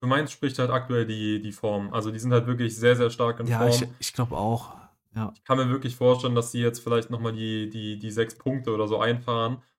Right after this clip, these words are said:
Speaker 1: und dann steigst du nicht ab. Eventuell
Speaker 2: Nee.
Speaker 1: gegen Heidenheim und gegen Wolfsburg der Sieg, vielleicht ergaunern sie sich auch gegen Dortmund noch irgendwie einen Punkt.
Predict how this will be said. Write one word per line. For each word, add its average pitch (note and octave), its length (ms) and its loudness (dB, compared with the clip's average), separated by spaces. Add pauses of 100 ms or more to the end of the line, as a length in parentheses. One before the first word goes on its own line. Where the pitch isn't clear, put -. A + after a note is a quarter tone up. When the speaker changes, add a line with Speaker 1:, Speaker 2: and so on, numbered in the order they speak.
(160)
Speaker 1:
und A2 380 -8
dann G#2+ 120 -2
steigst A2 360 -2
du A2 60 -4
nicht G#2+ 160 -8
ab. B2 300 -6 (540)
Eventuell B2 380 4
Speaker 2:
Nee. A#2 60 2
Speaker 1:
gegen A#2 200 0
Heidenheim B2 400 4
und A#2+ 100 2
gegen A2+ 200 -2
Wolfsburg C3+ 420 4
der C3 120 0
Sieg, B2 260 -2
vielleicht A#2+ 320 2
ergaunern A#2 440 2
sie A2 80 -6
sich A2+ 80 -2
auch A2+ 100 -6
gegen A#2 180 -4
Dortmund A#2+ 300 0
noch A2+ 100 -4
irgendwie A2+ 180 -6
einen A2+ 80 -6
Punkt. C3 380 -4